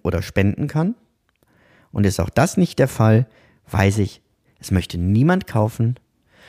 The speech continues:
es möchte niemand für wenig Geld kaufen, es möchte nicht mal jemand geschenkt haben und es möchte niemand gespendet haben. Und ich frag dann nicht ohne Ende Leute, sondern ich hab so ein paar übliche Anlaufstellen beziehungsweise Kontakte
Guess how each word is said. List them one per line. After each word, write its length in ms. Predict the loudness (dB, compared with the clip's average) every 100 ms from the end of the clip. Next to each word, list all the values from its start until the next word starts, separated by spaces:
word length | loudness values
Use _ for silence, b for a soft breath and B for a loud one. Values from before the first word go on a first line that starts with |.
| b
es 120 | 2
möchte 280 | 2 4 2
niemand 400 | 4 6 6 4
für 220 | 0 -2
wenig 340 | 2 2 2 0
Geld 260 | 0 0
kaufen, 460 | 0 0 0 -2 -4 _ B B B B
es 160 | 0 4
möchte 400 | 4 4 2 0 B
nicht 240 | 2 2 4
mal 120 | 2
jemand 400 | 4 2 2 0
geschenkt 440 | -2 2 2 2
haben 200 | 2 2
und 240 | 4 4 4
es 120 | 4
möchte 300 | 2 2 2
niemand 420 | 4 4 4 2 b b
gespendet 640 | -8 -6 0 2 2 0 -4
haben. 180 | -6
Und 120 | -6 -6
ich 80 |
frag 280 | -2 -2 -2
dann 120 | -2
nicht 220 | -2 -2 -2
ohne 300 | 0 2 2
Ende 200 | 0 2
Leute, 300 | 0 0 -4
sondern 180 | -4
ich 120 | -6 -10
hab 120 | -8
so 160 | -10 B B B B
ein 80 | -4
paar 260 | 2 2 0
übliche 560 | -4 -4 -6 -4 -4 -6 b b -4
Anlaufstellen 720 | 2 4 2 0 -2 0 0
beziehungsweise 480 | -2 -4 -4 -4 -6
Kontakte 580 | -6 -8 -8 -4 -4